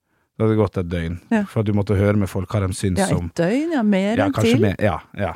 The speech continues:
Speaker 2: For jeg husker når vi jobbet med Midt i smørøyet i sin tid, da
Speaker 1: Ja.
Speaker 2: jeg var programleder der og spilte sketsjer og alt mulig sånn,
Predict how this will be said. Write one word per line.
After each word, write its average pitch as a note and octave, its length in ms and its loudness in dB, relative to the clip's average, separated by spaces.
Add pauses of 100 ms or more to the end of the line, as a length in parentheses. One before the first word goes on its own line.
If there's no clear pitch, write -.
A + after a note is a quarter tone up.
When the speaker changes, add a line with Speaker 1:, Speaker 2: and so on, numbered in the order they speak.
Speaker 2:
For - 100 0
jeg D4 80 4
husker E4 220 2
når A#3 100 2
vi A3+ 100 2
jobbet F#3 240 0
med F#3+ 120 2
Midt F3+ 200 0
i F3+ 40 -6
smørøyet E3 600 0
i A3 60 -2
sin G#3 240 0
tid, B3+ 260 0
da A3 80 2
Speaker 1:
Ja. G3 80 4
Speaker 2:
jeg F#3+ 60 0
var F#3 100 -4
programleder E3+ 560 -2
der D#3 300 -4
og E3+ 60 -6
spilte D#3+ 340 -12
sketsjer - 340 -10
og - 80 -6
alt E3+ 140 -6
mulig E3+ 160 -2
sånn, A3 180 0